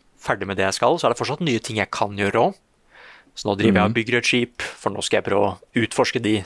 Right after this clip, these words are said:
Speaker 1: systemene som er lengst unna.
Speaker 2: Ja.
Speaker 1: Da må jeg ha ekstra, ekstra kult skip, rett og slett. Et så kult skip som jeg ikke hadde. Så da må jeg oppgradere skipet. Må ha nok fuel og en sterk sånn derre grav drive fra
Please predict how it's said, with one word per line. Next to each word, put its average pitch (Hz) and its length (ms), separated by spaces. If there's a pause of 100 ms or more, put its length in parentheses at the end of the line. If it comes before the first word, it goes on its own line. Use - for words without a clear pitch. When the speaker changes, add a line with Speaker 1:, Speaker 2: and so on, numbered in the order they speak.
Speaker 1:
systemene 104 540
som - 120
er 110 140
lengst 107 340
unna. 101 200 (1400)
Speaker 2:
Ja. 95 80
Speaker 1:
Da 107 80
må 104 160
jeg 101 80
ha 101 240
ekstra, - 400 (800)
ekstra - 400
kult 131 320
skip, - 340
rett 107 200
og 113 100
slett. - 340
Et 123 140
så - 320
kult 123 160
skip 113 160
som - 100
jeg 120 80
ikke 120 140
hadde. 104 180
Så - 140
da 120 80
må 107 80
jeg 123 140
oppgradere 113 280
skipet. 143 380 (640)
Må 107 60
ha 104 60
nok 117 200
fuel 147 400
og 135 240 (160)
en 127 160
sterk 123 320
sånn 143 160
derre 135 340
grav 143 300
drive 160 340
fra 170 280